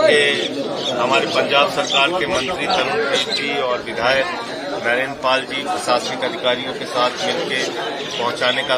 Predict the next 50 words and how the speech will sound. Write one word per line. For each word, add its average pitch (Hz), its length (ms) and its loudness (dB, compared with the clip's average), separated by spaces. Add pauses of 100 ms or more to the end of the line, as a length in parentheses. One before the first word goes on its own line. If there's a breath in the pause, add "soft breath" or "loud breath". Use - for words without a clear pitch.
काम 127 280 0
कर 127 120 -2
रहे 127 160 2
हैं, 123 140 2
राशन 127 420 0
की 135 120 -4
जो 131 160 -4
जरूरत 127 380 -6
है 127 80 -2
उसको 135 260 -6
पूरा 131 320 -4
करने 131 300 -4
का 127 160 -2
काम 123 280 -2
कर 123 140 -6
रहे 123 240 -2
हैं। 117 100 -2 (360)
यहाँ 120 240 4
का 117 160 4
एडमिनिस्ट्रेशन 135 760 -6
लगातार 127 480 0
इन 127 100 -2
लोगों 123 280 -2
की 120 100 -8
सेवा 123 340 -2
में 127 160 -2
जुटा 127 240 -2
हुआ 127 220 -4
है 180 240 -2 (540)
और 208 180 6
बहुत 185 260 2
सारी 180 320 4
ऐसी 170 260 -4
जरूरतें 147 380 -2 (100)
हैं 160 140 2
जो 135 160 -6
गांव 139 240 4
के 143 140 -8
लोगों 135 240 -8
की 131 180 -10
बातचीत 139 440 -2
से - 120 -10
पता 139 320 -2
चला 143 180 -4 (520)
कि 147 120 -2
उसको 143 380 -6
ठीक 156 220 -6
करने 143 420 0
पर 165 180 -2 (200)
आगे 143 260 0